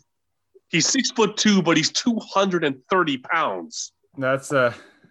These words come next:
Speaker 2: y-, you gotta get really, really fast to get
Speaker 1: That's,
Speaker 2: that
Speaker 1: that's
Speaker 2: move.
Speaker 1: Derrick Henry.
Speaker 2: That's Derrick Henry. That's
Speaker 1: That's Derrick Henry coming at you.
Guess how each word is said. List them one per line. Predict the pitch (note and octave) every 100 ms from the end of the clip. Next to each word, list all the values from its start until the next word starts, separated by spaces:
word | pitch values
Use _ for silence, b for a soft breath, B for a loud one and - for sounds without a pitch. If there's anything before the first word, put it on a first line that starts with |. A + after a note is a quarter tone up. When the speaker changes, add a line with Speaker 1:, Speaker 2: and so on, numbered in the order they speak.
| B B B B _ _ _ _ -
Speaker 2:
y-, | C3+ G2+ - _ _ _ _
you | C3
gotta | D3+ D3+
get | D#3 C#3+
really, | D#3 D#3
really | D#3 D3
fast | C#3+ D#3+ D3+ D3 C#3+
to | C#3
get | C3+
Speaker 1:
That's, | F3
Speaker 2:
that | C#3+
Speaker 1:
that's | F#3+ D3
Speaker 2:
move. | C#3+
Speaker 1:
Derrick | A3 A3 -
Henry. | A#3+ A3+ A2 - _ -
Speaker 2:
That's | C3+ C#3 -
Derrick | C#3+ D3+ D3+
Henry. | E3 E3 C3
That's | C3 C3+ - - _ -
Speaker 1:
That's | F#3+ F3
Derrick | A3 A#3 E3+
Henry | A#3+ E3+
coming | E3 C3+ B2
at | G2
you. | -